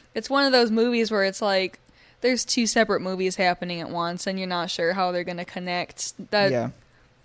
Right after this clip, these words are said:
Speaker 1: they'll, they figure it out in the end.
Speaker 2: Mm-hmm.
Speaker 1: Um,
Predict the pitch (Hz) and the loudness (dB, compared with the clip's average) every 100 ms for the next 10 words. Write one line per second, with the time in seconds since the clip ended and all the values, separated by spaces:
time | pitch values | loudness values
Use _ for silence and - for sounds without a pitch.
0 | _ _ - 247 - 233 247 240 208 214 | _ _ -20 -20 -16 -2 2 2 0 -2
1 | 208 - 175 165 160 165 175 - 196 180 | -2 -2 -6 -4 -2 -2 -2 -4 -8 -8
2 | 180 185 202 - - 135 135 139 202 180 | -8 -8 -10 -10 -8 -6 -4 -4 -4 -4
3 | 165 185 220 | -4 -4 -8